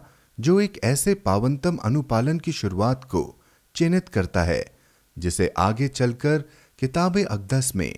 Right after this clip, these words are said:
औपचारिक रूप से स्थापित किया जाने वाला था। यही वह काल था जिसके दौरान बाहुल्लाह द्वारा उस नियम की प्रतीक्षा में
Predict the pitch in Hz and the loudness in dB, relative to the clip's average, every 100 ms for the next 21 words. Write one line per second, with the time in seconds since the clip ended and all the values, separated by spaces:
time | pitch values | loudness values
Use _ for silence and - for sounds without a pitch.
0 | - _ _ _ 87 - - 113 151 170 | -14 _ _ _ -4 -4 0 0 2 0
1 | 95 92 90 - 170 - 131 131 - - | 0 -2 -2 -2 -2 -2 -4 -2 -4 -2
2 | 107 92 92 90 87 85 82 82 80 53 | -2 0 0 0 2 0 -2 -2 -4 -4
3 | - _ _ _ _ _ _ _ _ _ | -10 _ _ _ _ _ _ _ _ _
4 | _ _ _ 107 147 190 160 160 160 98 | _ _ _ 2 4 4 2 0 0 0
5 | 90 - 82 - - _ _ _ 85 85 | 0 0 -4 -4 -12 _ _ _ -4 -2
6 | - 90 80 78 80 107 143 147 - _ | 0 -2 0 0 2 2 2 -2 -10 _
7 | 85 113 160 170 175 175 131 92 113 147 | -2 2 2 2 0 -2 0 0 0 -2
8 | 147 - 104 120 160 175 147 - 92 104 | -4 -4 -2 0 0 -2 -4 -4 -4 -6
9 | - 110 104 82 55 | -4 -2 -2 -2 -4